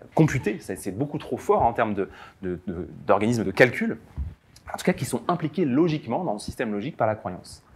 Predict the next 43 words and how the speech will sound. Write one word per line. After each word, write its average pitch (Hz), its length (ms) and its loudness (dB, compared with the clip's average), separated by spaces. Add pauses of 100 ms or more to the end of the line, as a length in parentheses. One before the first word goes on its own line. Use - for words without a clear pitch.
(1080)
Et 120 60 10
finalement, 175 600 8
il 131 60 -2
y 110 40 4
a 107 60 6
un 123 340 4
autre, - 480 -4 (260)
si - 100 -8
on 120 80 0
prend 170 220 0
un 123 60 0
côté 127 240 0
probabiliste, 151 720 2
il 131 40 0
y - 20 2
a 107 40 4
une, 110 180 0
un 113 360 2
autre 214 260 2
paradoxe 113 540 0
qui - 160 -4
fait 170 120 -6
qu'une 139 240 0
croyance 180 440 6
probabiliste, 127 760 4
eh 120 80 4
ben, 180 160 12
elle 120 160 8
permet 151 480 2 (520)
une 123 320 0 (300)
gamme 143 400 8
d'implications 175 600 2
logiques 123 480 0
paradoxales 151 640 4
qui 135 160 -8
coexistent 185 800 2 (120)
au 220 200 6
sein 202 300 0 (100)
d'un 127 100 0
même 135 160 2
réseau 120 220 0
de - 40 -14
croyances. 104 400 2